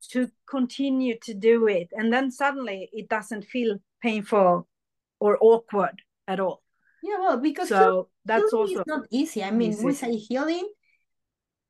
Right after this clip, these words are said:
Speaker 2: if you look the end, it's going to be wonderful and it's going to be,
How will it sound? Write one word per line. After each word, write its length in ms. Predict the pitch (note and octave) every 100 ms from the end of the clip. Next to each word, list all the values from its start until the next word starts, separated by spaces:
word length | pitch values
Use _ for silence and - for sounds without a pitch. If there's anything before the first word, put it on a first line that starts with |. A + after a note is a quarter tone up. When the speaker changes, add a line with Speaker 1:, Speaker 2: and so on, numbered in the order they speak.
| _ -
Speaker 2:
if 240 | C#4 -
you 160 | C4+ C4
look 280 | B3+ A#3
the 180 | G#3+ G3
end, 280 | B3+ D#4+ G3
it's 100 | A3
going 200 | A#3 G#3+
to 120 | G#3+
be 360 | G#3 G3+ F#3 F3 -
wonderful 720 | C4 E4+ D#4 D#4+ C#4 C4+ C#4
and 340 | G#3 G#3 G#3 G#3
it's 120 | F#3+
going 180 | G3+ G#3
to 80 | G3+
be, 320 | G3+ G3+